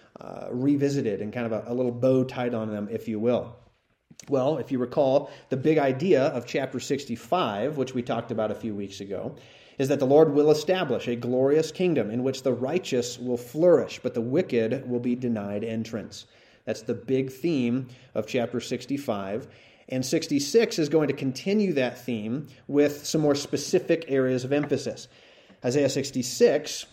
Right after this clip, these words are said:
is all about how the glorious God desires humble worship. He will appear to vindicate the humble, destroy the proud, and be worshipped by all the earth.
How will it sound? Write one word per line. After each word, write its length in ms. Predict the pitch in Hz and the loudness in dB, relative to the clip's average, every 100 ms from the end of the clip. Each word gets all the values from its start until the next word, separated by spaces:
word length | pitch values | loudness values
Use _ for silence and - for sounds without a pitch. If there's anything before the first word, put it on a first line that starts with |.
| - | -4
is 120 | 143 | 2
all 160 | 147 | 4
about 360 | 175 127 110 123 | 4 4 2 0
how 80 | 143 | -2
the 100 | 131 | -2
glorious 580 | 127 135 156 175 190 - | 0 4 6 4 2 0
God 520 | 147 123 117 151 170 | 0 2 2 0 0
desires 500 | 147 139 123 127 139 | -2 0 2 2 0
humble 560 | - 135 127 127 123 | -2 -2 0 0 0
worship. 720 | 123 120 131 127 - 95 - - - _ _ - | -2 -2 0 0 0 -4 -6 -20 -20 _ _ -2
He 140 | 135 | 0
will 200 | 120 131 | 2 4
appear 380 | 180 147 135 143 | 4 4 4 4
to 60 | |
vindicate 640 | 120 139 170 170 160 143 139 | 4 2 2 2 2 0 0
the 100 | 120 | -2
humble, 340 | 120 113 131 | -2 0 0
destroy 540 | 135 - - 151 151 | -2 -6 -2 4 6
the 100 | 170 | 6
proud, 340 | 165 - 113 120 | 2 0 -2 0
and 80 | 117 | 0
be 120 | 120 | 0
worshipped 640 | 113 139 143 - 123 117 | 2 2 2 0 -2 -2
by 160 | 117 113 | -2 -2
all 320 | 113 120 120 | 0 2 2
the 220 | 113 107 | 0 -4
earth. 420 | 110 98 - - | -4 -6 -10 -18